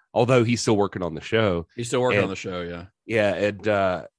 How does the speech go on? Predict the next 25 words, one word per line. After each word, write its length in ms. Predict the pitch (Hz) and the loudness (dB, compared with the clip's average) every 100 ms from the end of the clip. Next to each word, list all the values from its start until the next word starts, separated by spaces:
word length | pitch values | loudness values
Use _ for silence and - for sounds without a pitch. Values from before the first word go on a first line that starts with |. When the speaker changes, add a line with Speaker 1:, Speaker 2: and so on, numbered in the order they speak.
| 95 | -4
Speaker 1:
that 180 | 120 117 | 0 0
scene 480 | - 131 127 135 113 | 0 0 2 2 2
where 140 | 107 | -2
he 140 | 101 110 | -2 -6
tells 440 | - 110 110 - | 0 2 2 -2
the 320 | 107 101 95 - | -2 -2 -2 -4
story 500 | - 113 110 113 101 | -6 0 0 0 -2
about, 500 | 95 98 95 92 - | -2 -2 -2 -4 -4
uh, 460 | 90 85 82 76 - | -4 -4 -6 -10 -16
his 180 | - 110 | -8 -6
second 300 | - 131 127 | 0 0 0
wife 320 | 92 113 113 - | 2 2 2 0
taking 360 | 110 104 107 | -4 -4 -4
everything 420 | 101 110 107 101 95 | -2 -2 -4 -4 -6
when 80 | |
she 140 | 95 101 | -6 -4
left 240 | 92 107 | -4 -4
him, 120 | 98 92 | -4 -4
even 160 | 95 | -4
the 80 | 90 | -2
ice 200 | 92 110 | -2 -4
cube 200 | - 95 | -6 -10
trays 340 | - 92 87 - | -4 -4 -4 -8
from 200 | 98 | -12
the 80 | 90 | -10